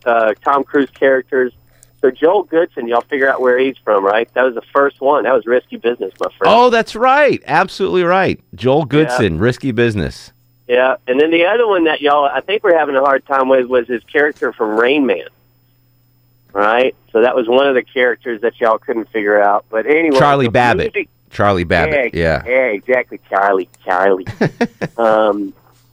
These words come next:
Speaker 1: but the one movie that I don't think y'all, they had up there was his latest, I think. It's not the M I movie, but the Live, Die, Repeat is the one that I actually like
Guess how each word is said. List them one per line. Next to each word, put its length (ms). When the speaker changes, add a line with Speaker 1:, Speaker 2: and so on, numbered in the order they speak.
Speaker 1:
but 140
the 140
one 280
movie 340
that 180
I 60
don't 200
think 240
y'all, 380
they 160
had 180
up 200
there 280
was 380
his 200
latest, 680
I 160
think. 360
It's 220
not 260
the 260
M 180
I 200
movie, 280
but 220
the 100
Live, 380
Die, 180
Repeat 480
is 280
the 80
one 400
that 200
I 280
actually 840
like 460